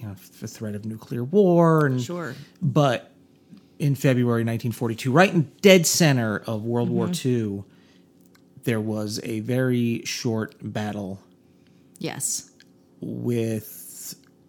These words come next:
Speaker 1: in Los Angeles, with the armed forces against essentially themselves.
Speaker 2: Yeah,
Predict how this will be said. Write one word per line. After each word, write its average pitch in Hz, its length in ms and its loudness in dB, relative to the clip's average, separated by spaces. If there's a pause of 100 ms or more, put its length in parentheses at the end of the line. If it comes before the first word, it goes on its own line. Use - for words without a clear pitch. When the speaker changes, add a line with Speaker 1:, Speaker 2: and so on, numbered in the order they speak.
(220)
Speaker 1:
in 165 160 8
Los 156 240 8
Angeles, 131 720 2 (600)
with 127 640 2 (340)
the 120 460 -2
armed 123 260 -2
forces 107 680 -2 (640)
against 117 1040 -2 (1300)
essentially 131 460 4
themselves. 110 520 -6
Speaker 2:
Yeah, 87 340 -6